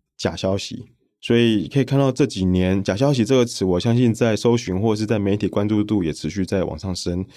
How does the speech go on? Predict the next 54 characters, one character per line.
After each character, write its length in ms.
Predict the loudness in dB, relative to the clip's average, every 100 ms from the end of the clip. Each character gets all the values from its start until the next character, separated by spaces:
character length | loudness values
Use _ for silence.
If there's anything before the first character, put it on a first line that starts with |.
| -20 -20 -20 -12
大 100 | -2
家 100 | 0
也 120 | 2 2
不 160 | 2
外 160 | 2 2
乎 160 | 0
就 160 | 2 0
是 160 | -2 -2
在 260 | 0 -2 -6 _
做 240 | 0 2 2
一 80 |
个 160 | 2 -2
相 240 | -2 -2
关 200 | 0 0
的 140 | 0 -2
这 100 | -4
些 380 | -2 0 0 -4 _ _ _ _ -8
防 300 | -4 -2 -2
御。 240 | -2 -4 _ _ _ -2
但 160 | 2 4
你 60 |
看 140 | 4 2
到 60 |
的 60 | 2
事 60 |
情 80 | 2
就 80 | 2
是 300 | 2 0 0 -2
没 200 | 0 2
内 60 |
容 160 | 2 2
就 100 | 0
是 60 |
创 240 | -2 0 0
造 140 | 0
内 180 | 2 0
容， 200 | 0 -4 -6
创 300 | 0 2 2
造 180 | 0 0
媒 260 | 0 0
体， 300 | -2 -4 -2
甚 200 | 0 2
至 160 | 2 0
做 260 | 2 2
出 220 | 2 0 2
这 140 | 2
种， 320 | 2 0 -2 0
呃， 180 | 2 6
内 180 | 6
容 160 | 6 4
农 200 | 4 2
场 280 | 0 -2 -6 -8
出 240 | 0 2
来。 300 | 2 0 -8